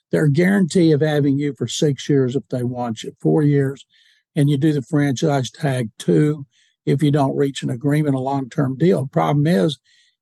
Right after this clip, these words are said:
if you get a long-term deal, you know, you don't, they're not gonna give it to you 'cause they don't last that long. There have been backs that in the past that have played very well, carried a heavy load.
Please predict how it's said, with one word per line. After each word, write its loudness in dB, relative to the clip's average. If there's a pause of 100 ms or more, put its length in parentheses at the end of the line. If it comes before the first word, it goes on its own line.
(100)
if 0
you 2
get 0
a 2
long-term 0
deal, -2
you -6
know, 0
you 2
don't, -2
they're -2
not -2
gonna -4
give 0
it -2
to 0
you -2 (460)
'cause 0
they 2
don't -2
last -2
that -4
long. -4
There 2
have 2
been 2
backs -4 (460)
that 0
in 0
the 2
past -2
that 2
have -2
played -2
very 0
well, -4
carried -2
a -2
heavy -4
load. -8